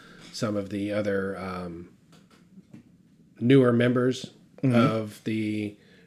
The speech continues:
Speaker 1: conservatives is becoming more and more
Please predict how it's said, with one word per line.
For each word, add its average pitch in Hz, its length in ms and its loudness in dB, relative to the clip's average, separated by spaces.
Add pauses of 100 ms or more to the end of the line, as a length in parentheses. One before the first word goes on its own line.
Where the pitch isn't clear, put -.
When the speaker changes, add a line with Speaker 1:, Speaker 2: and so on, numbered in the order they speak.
Speaker 1:
conservatives 127 920 2 (920)
is 113 180 -2
becoming 113 480 0
more 104 280 0
and 101 80 -2
more 98 340 -2